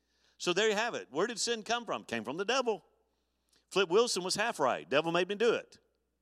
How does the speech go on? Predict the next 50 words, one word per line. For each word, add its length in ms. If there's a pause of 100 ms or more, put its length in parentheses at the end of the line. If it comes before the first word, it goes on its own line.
(1200)
Not, 160 (180)
not 220
quite 340
made 240
you 60
do 200
it, 120
but 140
I 60
mean, 160
<laughs> 20
he, 160 (200)
he's, 300 (420)
you 120
know, 320
sin's 360
of 160
the 80
devil. 280
He 100
said, 220
"Hey, 360
if 160
you 80
do 160
sin, 300
what 160
is 100
sinful, 440
you 220
are 180
of 140
the 80
devil." 420 (280)
Boy, 140
isn't 120
that 140
a 60
slap 300
in 60
the 60
face 220
today? 360 (760)
Talk 160
about 400
stripping 320
self-esteem. 640
There 140
you 80
go. 340